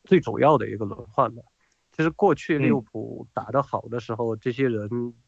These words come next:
Speaker 1: 说实在是功-，功不可没吧。每个人在我们的回忆里面都有他非常高光亮眼的时候，对吧？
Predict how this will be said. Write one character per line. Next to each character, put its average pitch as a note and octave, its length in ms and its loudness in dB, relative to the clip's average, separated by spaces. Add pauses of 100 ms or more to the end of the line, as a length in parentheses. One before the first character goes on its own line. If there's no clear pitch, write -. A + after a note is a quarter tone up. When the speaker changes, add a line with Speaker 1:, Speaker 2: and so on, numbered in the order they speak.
(140)
Speaker 1:
说 C3+ 200 -2
实 A#2 140 -6
在 B2+ 160 2
是 A2 100 -10
功-， D#3+ 260 0 (360)
功 A3 140 2
不 G#3+ 100 0
可 - 140 -12
没 C#3+ 260 0
吧。 - 80 -20 (960)
每 A#2+ 180 0
个 G3 100 2
人 D#3 420 2
在 D3+ 280 0
我 A2 100 -8
们 B2+ 140 -4
的 B2+ 60 0
回 A2+ 240 -6
忆 D#3+ 120 -4
里 G#2+ 120 -8
面 G#2+ 200 -6
都 B2 160 0
有 G#2+ 120 -6
他 A2 200 -4
非 A#2 200 -4
常 G2+ 320 -8 (480)
高 B2 200 4
光 B2+ 300 0
亮 C#3+ 240 0
眼 A2 300 -18
的 A2+ 120 -8
时 G#2+ 220 -12
候， A2 240 -4 (300)
对 B2+ 100 2
吧？ G#2 160 2